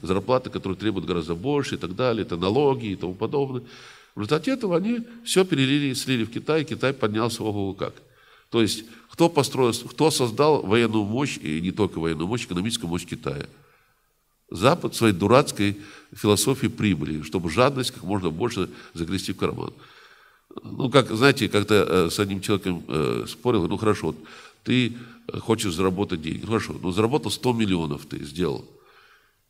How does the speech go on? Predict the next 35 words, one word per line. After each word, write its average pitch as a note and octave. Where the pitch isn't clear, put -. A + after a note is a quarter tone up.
И -
что A#2
после G#2+
этого? -
Ну, D#3
хочу, D3+
ну, G2+
миллиард, E2
ну, F2+
хорошо, F#2
сделал C3+
миллиард. E2
А F2
что C3+
дальше? E2
Ну, G#2
сделал C3
десять G2+
миллиардов, E2+
сто B2
миллиардов, E2+
триллион, A2+
к D2
примеру. D#2
Но G2
в F#2
определенную B2+
точку, D#3+
э, -
в F#2
определенную A#2+
точку A#2
этой F#2+
гонки C3
ты D3